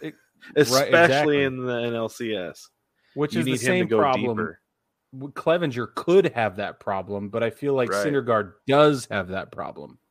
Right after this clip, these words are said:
Speaker 2: Yeah, that's the difference. You're right. You're right. I, I do think that the Phillies or the Padres have the edge on that. Offensively, though, like,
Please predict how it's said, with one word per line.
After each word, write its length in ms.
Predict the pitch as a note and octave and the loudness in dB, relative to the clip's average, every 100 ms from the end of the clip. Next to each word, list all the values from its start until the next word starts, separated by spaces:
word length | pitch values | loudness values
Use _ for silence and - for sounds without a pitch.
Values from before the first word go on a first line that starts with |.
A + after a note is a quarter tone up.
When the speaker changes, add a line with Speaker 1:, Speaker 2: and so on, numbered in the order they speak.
| _ _ _ _ _ | _ _ _ _ _
Speaker 2:
Yeah, 220 | C2+ A1+ - _ _ - G#2 _ | -12 -12 -16 _ _ -20 -20 _
that's 320 | G#2+ G#2 - | -4 -2 -6
the 100 | - | -14
difference. 520 | F2+ F2+ - D#2+ - - | -10 -8 -8 -14 -16 -14
You're 160 | F2+ F2+ | -10 -4
right. 300 | F#2 F#2+ - _ _ _ | -4 -4 -8 _ _ _
You're 140 | F#2 F#2+ | -12 -8
right. 240 | G2 F#2+ | -6 -6
I, 480 | - F#2+ - B1 - | -8 -12 -16 -12 -8
I 40 | G2+ | -6
do 140 | G#2 | -6
think 280 | - G2+ - | -8 -12 -12
that 140 | F2+ | -14
the 120 | G2 F#2+ | -10 -8
Phillies 420 | - G2+ F#2+ - | -6 -4 -6 -8
or 80 | G2+ | -10
the 120 | F#2+ | -8
Padres 440 | F#2+ G2 G2 F#2+ - | -4 -2 0 -2 -4
have 140 | F#2 | -6
the 120 | F#2 | -4
edge 240 | F2+ G2 F#2+ | -6 -4 -6
on 140 | F#2 | -6
that. 200 | F2+ F#2 _ - - - | -8 -8 _ -20 -6 4
Offensively, 840 | C#3+ - C#3 C3+ - A2+ G#2+ G2 | 4 6 4 4 2 -2 -2 -2
though, 260 | F#2+ F2+ | 0 0
like, 340 | F2+ F2+ - | -2 -6 -8